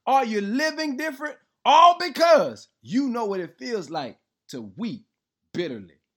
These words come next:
When God breaks you down, he's stabilizing you that he can lift you back up. Let me ask this question one more time.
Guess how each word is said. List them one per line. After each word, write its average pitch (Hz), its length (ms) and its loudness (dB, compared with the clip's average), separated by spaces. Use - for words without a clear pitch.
When 104 240 -16
God 294 420 2
breaks 302 320 0
you 302 140 -12
down, 190 440 -6
he's 156 200 -10
stabilizing 151 840 -6
you 139 240 -10
that 117 100 -16
he 151 100 -8
can 90 260 -20
lift 151 260 -12
you 151 160 -16
back 131 360 -12
up. 117 200 -16
Let 208 140 -10
me 180 120 -10
ask 156 240 -10
this 151 140 -16
question 156 440 -12
one 156 140 -12
more 156 200 -14
time. 165 360 -14